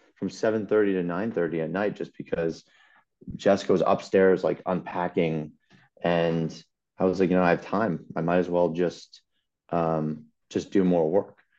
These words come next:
When in reality, I really need to rest my brain. And I went a whole day. I didn't even, I did no physical exercise, which is very unlike me, but, like,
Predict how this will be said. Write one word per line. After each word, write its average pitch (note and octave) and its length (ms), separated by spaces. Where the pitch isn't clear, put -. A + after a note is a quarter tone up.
When G2 140
in F#2+ 80
reality, G2 480
I D2+ 60
really F#2 300
need D#2+ 200
to D#2 80
rest E2 300
my D#2 120
brain. F2+ 440
And G#2+ 460
I F2+ 100
went G#2+ 180
a F#2+ 40
whole G2 160
day. G#2 220
I F2 100
didn't F2+ 200
even, E2 520
I F#2 80
did F#2 180
no G2 220
physical G#2 440
exercise, D#2 760
which F#2+ 200
is E2+ 120
very F#2+ 480
unlike E2 440
me, D2 300
but, E2+ 100
like, D#2 320